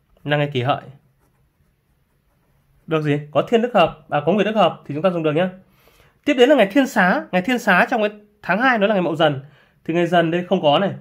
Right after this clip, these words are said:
Ngày Nguyệt Ân thì nó sẽ là ngày Đinh. Ngày Nguyệt Ân sẽ là ngày Đinh. Chúng ta xét xem có những ngày Đinh nào không. Thì ngày Đinh trong cái tháng hai âm lịch thì nó sẽ có là ngày hai mươi chín là ngày Đinh Mùi này.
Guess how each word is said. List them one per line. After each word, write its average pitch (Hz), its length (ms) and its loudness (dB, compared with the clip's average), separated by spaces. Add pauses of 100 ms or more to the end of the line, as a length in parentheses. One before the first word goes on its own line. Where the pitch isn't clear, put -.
(540)
Ngày 208 140 2
Nguyệt 226 140 4
Ân 269 300 2
thì 220 80 0
nó 175 100 4
sẽ 190 120 -4
là 240 120 0
ngày 151 400 0
Đinh. 233 140 0 (540)
Ngày 170 120 -2
Nguyệt 175 140 -2
Ân 220 140 2
sẽ 196 100 -4
là 233 100 0
ngày 160 120 0
Đinh. 202 280 -4 (280)
Chúng 170 100 -6
ta 208 100 2
xét 269 240 -4
xem 196 260 -6
có 160 80 0
những 190 100 -4
ngày 208 100 0
Đinh 196 140 0
nào 165 120 2
không. 196 320 -2 (720)
Thì 208 80 -2
ngày 208 140 2
Đinh 262 240 2
trong 254 160 2
cái 233 80 0
tháng 214 140 2
hai 262 140 2
âm 240 100 0
lịch 196 140 0 (120)
thì 170 100 0
nó 156 140 0
sẽ 175 180 -6
có 185 420 2
là 185 100 0
ngày 151 180 0
hai 202 120 2
mươi 202 80 -12
chín 185 120 2
là 254 60 0
ngày 190 100 2
Đinh 196 140 0
Mùi 165 140 2
này. 135 140 -2